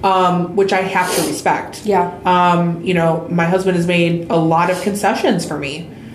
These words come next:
Speaker 1: um, in our relationship and in our marriage,
Speaker 2: Right.
Speaker 1: um, in terms of sacrifices. And, you know, that's been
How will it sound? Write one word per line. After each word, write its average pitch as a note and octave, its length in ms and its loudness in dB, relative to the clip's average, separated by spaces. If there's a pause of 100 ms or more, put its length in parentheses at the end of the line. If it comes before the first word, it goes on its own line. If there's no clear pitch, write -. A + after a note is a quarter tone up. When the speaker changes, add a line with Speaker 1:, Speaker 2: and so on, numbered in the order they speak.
(200)
Speaker 1:
um, E3 680 2
in F3+ 160 0
our F3 220 2
relationship E3+ 680 0
and E3+ 80 0
in E3 140 -4
our E3 100 2
marriage, D#3+ 680 0
Speaker 2:
Right. E3+ 120 -6
Speaker 1:
um, E3+ 240 2
in D#3+ 80 0
terms E3+ 320 -2
of E3 100 0
sacrifices. D3+ 1000 0 (540)
And, E3 640 2 (160)
you F#3 140 -2
know, E3+ 180 2
that's E3+ 300 0
been F3 680 0